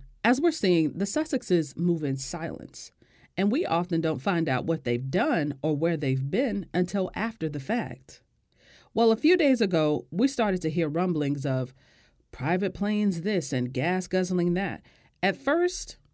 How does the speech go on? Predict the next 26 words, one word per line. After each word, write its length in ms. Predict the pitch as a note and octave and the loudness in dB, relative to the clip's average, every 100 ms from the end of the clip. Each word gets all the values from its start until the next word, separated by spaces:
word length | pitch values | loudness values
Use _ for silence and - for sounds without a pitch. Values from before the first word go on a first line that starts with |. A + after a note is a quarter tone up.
| _ _ _ | _ _ _
it 100 | E3+ | -2
was 160 | D#3+ C3+ | -2 -2
the 100 | C#3 | -2
boat 320 | D#3 A3 - | 0 0 -2
that 140 | - | -4
Harry 240 | G3 G3+ G3 | -2 0 2
rode 260 | F3+ F#3 | 2 4
on 320 | E3+ E3 D#3+ D#3+ | 2 2 0 -2
to 120 | D#3+ | -4
the 100 | D3 | 0
Google 280 | F3 F3+ D#3+ | 2 2 -2
Climate 480 | - D#3 D#3+ C#3+ | -4 -4 -2 -4
Summit. 480 | - D3+ C3+ C#3 - - - - - | -6 -4 -2 -2 -6 -20 -20 -20 -10
Then 480 | E3 A3 B3+ B3+ B3 - | 2 4 6 6 4 2
it 140 | F#3+ | 2
was 320 | E3 D#3+ D3+ - _ _ _ | 4 2 0 -10 _ _ _
Harry 360 | - C#4+ C#4 C4 | -2 2 4 4
and 140 | B3 | 4
Meghan 400 | B3 G#3 D3+ C3+ | 4 2 2 2
went 180 | D#3 A#3 | 2 2
on 140 | A#3+ | 2
vacation 720 | A3 A#3 A3+ A#3+ A3 D#3+ C3+ C3+ | 2 0 0 -2 0 0 2 2
and 140 | D3 | 2
they 80 | F#3+ | 0
flew 300 | G3+ A3 G#3+ | 0 0 0
private? 840 | - - - B2 A#3 D4 F4 - | -2 -16 -12 -2 0 2 2 0